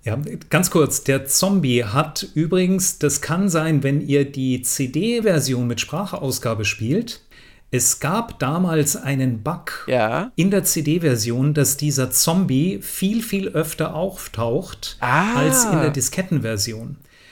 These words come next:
Speaker 1: Das hat bei Sierra aber irgendwie <laughs> keiner gemerkt. Ich vermute,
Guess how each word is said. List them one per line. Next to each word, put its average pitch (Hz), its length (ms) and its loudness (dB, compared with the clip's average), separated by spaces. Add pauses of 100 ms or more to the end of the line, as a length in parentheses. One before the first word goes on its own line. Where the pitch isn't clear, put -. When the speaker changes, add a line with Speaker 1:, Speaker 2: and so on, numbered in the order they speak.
(240)
Speaker 1:
Das - 280 2
hat 165 200 0
bei 156 200 2
Sierra 160 420 2
aber 160 300 2
irgendwie 196 340 4
<laughs> - 20 -6
keiner 139 360 2
gemerkt. 123 560 0
Ich - 160 -4
vermute, 160 760 4